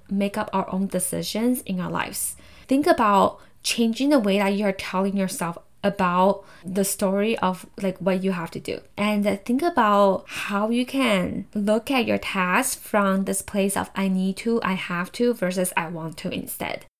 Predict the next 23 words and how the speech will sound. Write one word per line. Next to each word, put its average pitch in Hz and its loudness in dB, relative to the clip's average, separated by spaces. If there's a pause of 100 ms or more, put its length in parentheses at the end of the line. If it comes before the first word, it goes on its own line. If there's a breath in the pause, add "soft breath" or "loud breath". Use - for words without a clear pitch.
(420)
And 208 -2
you 214 0
have 226 -2
probably 202 -2
listened 202 -2
to 180 -4 (140)
me 196 0 (100)
talk 202 -4
about 190 -4
this 185 -4
before. 180 -6 (400 loud breath)
There 277 2
is 359 -2
never 196 0
anything 202 -2 (520 loud breath)
that 190 0
you 190 0 (140)
ever 190 -4 (100)
have 180 -6
to 180 -8
do. - -8
You 185 -10
don't 233 -2